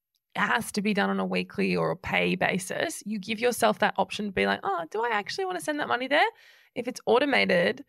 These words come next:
it's like a chore, like a bill. Like, no one thinks to themselves, "Oh, I'm not gonna pay rent this week," if you can help it. So I think that's some of the best advice,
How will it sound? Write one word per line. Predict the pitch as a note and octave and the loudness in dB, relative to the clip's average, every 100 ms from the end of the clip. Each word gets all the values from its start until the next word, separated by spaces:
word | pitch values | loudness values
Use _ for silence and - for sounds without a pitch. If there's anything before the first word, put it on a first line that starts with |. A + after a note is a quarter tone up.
| _ - | _ -4
it's | A3+ | 0
like | A#3 | 0
a | A3 | 0
chore, | - A3 G#3+ | 2 4 4
like | G#3+ G3+ | 2 0
a | |
bill. | F#3+ G3 G3 F#3+ G3 _ A3 | 2 4 6 6 2 _ -2
Like, | A3 | 2
no | B3+ | 2
one | B3 A#3+ | 2 0
thinks | - G#3+ - | -4 -8 -8
to | |
themselves, | G#3+ A3 G3+ G3 | -8 0 2 4
"Oh, | G#3 | 2
I'm | G3+ | 2
not | G#3+ G#3+ | 2 0
gonna | F#3+ | -2
pay | G3+ | 0
rent | G3 G#3+ F#3+ | 2 0 0
this | - | 0
week," | F#3 G3 - | 2 2 -4
if | F#3+ | -16
you | - | -6
can | F#3 | -2
help | G3+ G3+ | 0 0
it. | - B3+ - - - - - - _ | 0 0 -2 -10 -20 -20 -20 -20 _
So | - A#3+ A3+ A3 G#3 G#3 - _ - | 0 4 6 6 6 4 0 _ -6
I | A3+ | -2
think | A3 G#3+ | -2 0
that's | G3+ - | -2 0
some | G#3 | 0
of | G3+ | 2
the | F#3+ | 0
best | F#3 F#3+ F#3+ - | 2 2 2 0
advice, | F3+ - - G3 | -4 0 2 2